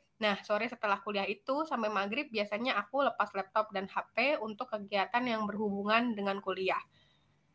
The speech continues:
Jadi di situ ibaratnya, ah, eh, apa, waktu aku buat me time sejenak untuk ngelakuin kegiatan hal-hal yang ada di luar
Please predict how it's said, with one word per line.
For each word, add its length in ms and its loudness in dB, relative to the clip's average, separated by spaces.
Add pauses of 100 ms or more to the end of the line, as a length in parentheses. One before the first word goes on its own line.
(140)
Jadi 480 6
di 80 6
situ 240 2
ibaratnya, 800 6 (400)
ah, 120 -2 (440)
eh, 480 10
apa, 320 8
waktu 160 4
aku 240 0
buat 160 6
me 160 0
time 240 4
sejenak 480 0 (640)
untuk 240 -2
ngelakuin 400 4
kegiatan 800 2 (220)
hal-hal 340 4
yang 240 4
ada 220 0
di 100 -4
luar 400 2